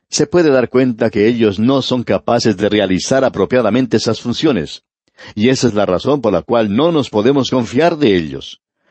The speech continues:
Y los creyentes en la actualidad no parecen estar confiando en los demás creyentes como debieran hacerlo.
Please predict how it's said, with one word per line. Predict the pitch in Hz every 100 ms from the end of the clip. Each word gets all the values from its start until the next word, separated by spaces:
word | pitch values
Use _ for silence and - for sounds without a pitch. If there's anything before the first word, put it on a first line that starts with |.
| _ _ -
Y | 143
los | 147
creyentes | 170 147 185 170 160
en | 143
la | 117
actualidad | - 107 104 139
no | 123 156
parecen | 143 131 147 139
estar | 117 98 135 135
confiando | 117 92 - 123 160 160 131
en | 113
los | 104
demás | 95 101 135 -
creyentes | 110 98 143 135 143 -
como | 127 117
debieran | 104 156 233 147
hacerlo. | - 95 67 62